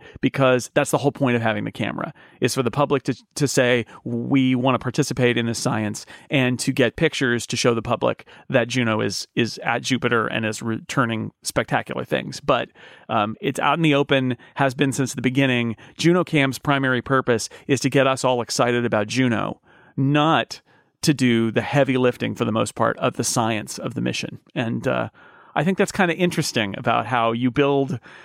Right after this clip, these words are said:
how you build a probe and what the instruments are and a mission plan. And,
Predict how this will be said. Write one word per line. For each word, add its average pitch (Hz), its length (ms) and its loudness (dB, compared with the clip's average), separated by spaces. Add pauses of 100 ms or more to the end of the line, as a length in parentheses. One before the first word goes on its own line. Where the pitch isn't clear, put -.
(140)
how 165 140 0
you 180 200 2
build 143 560 4 (380)
a 120 380 4 (180)
probe 139 640 2
and 131 180 2
what 131 160 2
the 147 140 -2
instruments 135 480 0
are 113 340 2
and 123 220 0
a 120 40 0
mission 135 360 0
plan. 117 560 -2
And, 117 340 -4